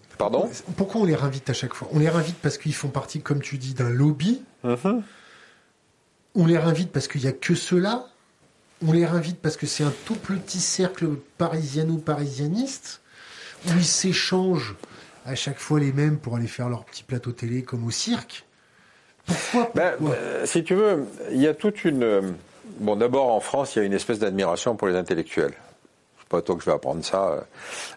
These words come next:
Speaker 1: rappelle-toi cette extraordinaire adoration qu'on avait pour Sartre, donc individu intellectuel, euh, qui s'est rarement aussi, qui, comment, qui, qui a aligné les conneries en matière internationale comme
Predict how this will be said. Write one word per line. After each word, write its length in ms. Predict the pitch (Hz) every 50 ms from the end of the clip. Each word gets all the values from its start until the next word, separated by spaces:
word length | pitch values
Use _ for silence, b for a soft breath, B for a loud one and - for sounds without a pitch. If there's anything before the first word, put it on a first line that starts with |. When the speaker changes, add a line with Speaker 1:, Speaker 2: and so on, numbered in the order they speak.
| -
Speaker 1:
rappelle-toi 560 | - - 85 82 - 90 87 82 - 101 104
cette 220 | 95 - 92 85 -
extraordinaire 800 | 85 - - - - 95 92 87 - 85 87 87 95 92 80 76
adoration 640 | 71 - 107 101 104 90 87 87 - - - 95 87
qu'on 160 | - 92 85
avait 200 | 85 85 87 87
pour 200 | - - - -
Sartre, 420 | - 139 143 - - - - -
donc 260 | - 95 90 82 71 - - - -
individu 680 | 92 95 90 87 90 85 92 90 85 95 98 101 95
intellectuel, 760 | 85 80 - 80 82 78 - - - 85 87 92 98 85 76
euh, 80 | 76 73 B B B B B B B B B B B B B B B B B B B B B B B B B B _ _ -
qui 120 | - 117
s'est 160 | - - 123
rarement 640 | - 117 117 110 120 127 123 123 113 107 104 90 95
aussi, 400 | 95 87 - - 104 101 95 85
qui, 220 | - - 110 104 -
comment, 220 | - 113 117 107
qui, 200 | - - 110 98
qui 160 | - - 110
a 540 | 113 110 107 107 101 - 101 - - - -
aligné 520 | 117 120 127 131 139 143 135 131 135 143 135
les 120 | 120 110
conneries 420 | - - 123 120 117 113 127 123 117
en 60 | 104
matière 300 | 104 104 95 - 110 101
internationale 720 | 98 90 101 95 95 95 - - 110 113 143 170 165 -
comme 240 | - 120 110 107 95